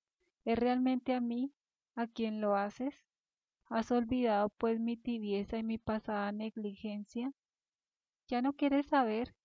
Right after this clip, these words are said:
que soy la más indigna y la más pequeña de todas tus criaturas? Pero,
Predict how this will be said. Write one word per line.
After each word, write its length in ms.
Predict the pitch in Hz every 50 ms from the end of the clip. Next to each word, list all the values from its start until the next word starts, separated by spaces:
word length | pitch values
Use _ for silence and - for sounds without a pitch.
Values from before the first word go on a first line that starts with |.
| _ _
que 140 | - 240 240
soy 200 | - 254 240 233
la 160 | 226 233 240
más 280 | 240 247 247 262 - -
indigna 560 | 269 254 247 233 226 226 220 220 226 226 226
y 20 |
la 160 | 226 226 226
más 240 | 220 214 208 208 -
pequeña 580 | - - 226 220 - - 233 220 220 214 220 214
de 100 | 214 214
todas 380 | _ - 214 202 202 208 208 _
tus 220 | - 226 214 -
criaturas? 760 | - - 220 208 196 - - 202 202 202 220 262 - - - _ _ _ _ _ _ _ _ _ _ _ _ _ _ _ _ _ _ _ -
Pero, 460 | - 220 208 202 202 190 190 214 208